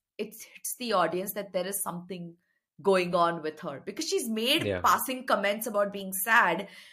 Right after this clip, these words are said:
Speaker 1: but here she's actually talking about love and lost and having lost a loved one. And this is, you don't know whether it's been a breakup or whether, you know, her ex passed away or broke her heart or left her. You don't know anything.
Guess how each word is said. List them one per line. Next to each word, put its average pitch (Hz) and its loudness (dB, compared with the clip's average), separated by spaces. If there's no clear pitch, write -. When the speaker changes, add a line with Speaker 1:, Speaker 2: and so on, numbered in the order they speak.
Speaker 1:
but 226 2
here 247 4
she's - -4
actually 233 -4
talking 196 -4
about 180 0
love 170 2
and 165 0
lost 156 0
and 151 -12
having 160 -6
lost 151 -6
a 165 -6
loved 143 -6
one. 156 -12
And 220 -4
this 226 -6
is, 262 -8
you 208 -10
don't 247 4
know 202 2
whether 156 0
it's 160 -4
been 156 -8
a 147 -4
breakup 247 -2
or 147 -2
whether, 147 -2
you 156 -16
know, 143 -8
her 147 -8
ex - -6
passed 214 2
away 202 -6
or 135 -14
broke 202 -4
her 196 2
heart 175 2
or 135 -8
left 175 0
her. 180 0
You 254 0
don't 311 -2
know 233 0
anything. 147 -6